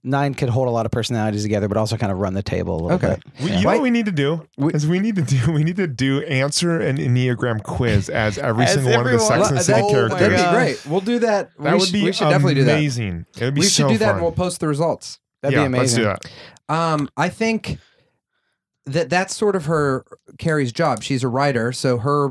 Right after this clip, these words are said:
Speaker 2: job is to be like, "I
Speaker 1: Ex-
Speaker 2: have to find all these perspectives and get them out there."
Speaker 1: Yeah.
Speaker 2: Um, and she's also, even, even throughout the,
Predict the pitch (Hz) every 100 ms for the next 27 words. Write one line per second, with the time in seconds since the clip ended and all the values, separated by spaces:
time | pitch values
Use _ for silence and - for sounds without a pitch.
0 | - 113 135 127 107 110 - 123 117 113
1 | - _ _ - 127 165 - 160 - -
2 | 139 160 156 147 - 131 165 165 143 123
3 | - - 123 117 131 120 127 143 107 104
4 | 185 113 - - - - 131 131 120 113
5 | 110 - - 165 185 - 165 170 165 175
6 | 165 160 160 - _ _ _ _ _ _
7 | - - - 85 180 202 208 185 160 156
8 | 175 185 170 160 151 143 123 135 131 127